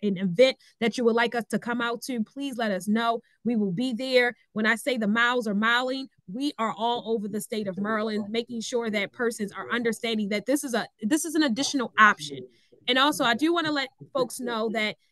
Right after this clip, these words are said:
just because someone applies to this particular program does not mean that they have to commit themselves to the program, because right now they're still waiting on their fafsa. Give those students another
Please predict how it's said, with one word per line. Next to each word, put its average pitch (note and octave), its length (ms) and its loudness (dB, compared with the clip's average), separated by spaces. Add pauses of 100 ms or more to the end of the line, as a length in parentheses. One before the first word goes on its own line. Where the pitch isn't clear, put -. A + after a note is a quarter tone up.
(120)
just F#4 240 -2
because D#4 400 -2
someone B3+ 280 -2
applies A3 640 2
to B3 100 -2
this G#3+ 220 0
particular G#3 500 -6
program G3 640 -4
does G#3 200 -2
not A#3+ 360 4
mean A#3+ 240 -4
that A3 140 -4
they A3+ 100 -2
have G#3+ 220 -6
to G#3+ 100 -6
commit G#3+ 400 -2
themselves F#3+ 380 -4
to F#3 60 -12
the F3+ 60 -8
program, E3+ 400 -2
because F#3+ 240 -4
right B3 180 2
now A#3+ 160 2
they're G#3+ 140 2
still A#3 300 4
waiting G#3+ 260 4
on G#3 140 0
their F#3+ 260 -2
fafsa. A3+ 560 2 (380)
Give D4+ 240 2
those D4 220 0
students C4 340 -6
another A3 420 2